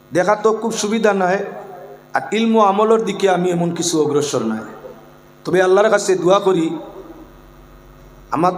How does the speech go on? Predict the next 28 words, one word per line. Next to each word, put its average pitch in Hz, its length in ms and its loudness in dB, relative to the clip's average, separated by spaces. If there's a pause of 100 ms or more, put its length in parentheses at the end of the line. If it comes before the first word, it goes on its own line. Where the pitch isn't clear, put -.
তাকি 208 240 0
যাতে 202 260 2
কোনো 202 240 0
মানুষেরই 196 480 2
জমিনও 180 360 0
ক্ষতি 170 300 -2
না 208 160 4
হয়, 190 240 2 (680)
সম্ভব 208 420 2
যদি 214 280 2
হয়, 190 180 4
আল্লাহ 185 180 4 (100)
আমার 180 200 2 (100)
তাকি 180 280 0 (400)
জাতিরে 160 480 0 (160)
বিন্দু 160 260 -2
বিসর্গ 175 400 0 (260)
উপহার 151 420 0
দেখুয়া 135 300 -2 (420)
সারাই 143 240 0
হোক, 127 200 -2
আল্লাহুম্মা 113 500 0 (240)
আমিন। 113 300 -2 (1040)
যার 165 260 2
দ্বারা 208 240 6
জমিনও 196 440 2
উপকার 208 420 4
হয়, 214 200 4